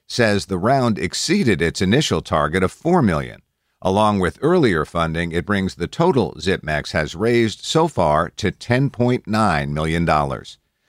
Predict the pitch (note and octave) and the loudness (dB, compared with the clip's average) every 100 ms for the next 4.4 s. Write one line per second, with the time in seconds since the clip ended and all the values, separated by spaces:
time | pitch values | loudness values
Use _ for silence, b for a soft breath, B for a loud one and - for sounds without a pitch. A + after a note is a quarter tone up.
0 | _ _ B2 B2+ G2 - E3 D#3 G2+ F#2 | _ _ 2 2 0 -2 2 2 2 0
1 | F#2+ G#2+ F#2+ F2 E2 E2 D#2 E2 D#2 - | 0 0 2 2 2 0 -2 -4 -4 0
2 | D3 D3+ - C3+ C3+ C#3 - F2 - A2 | 2 2 0 0 2 0 0 -2 0 2
3 | G2+ G#2 G2+ G2+ F2+ E2+ F2 A2 F#2+ F#2+ | 2 4 2 0 0 -2 0 0 2 2
4 | C#3 C#3+ E2+ C#2 | 2 2 0 -4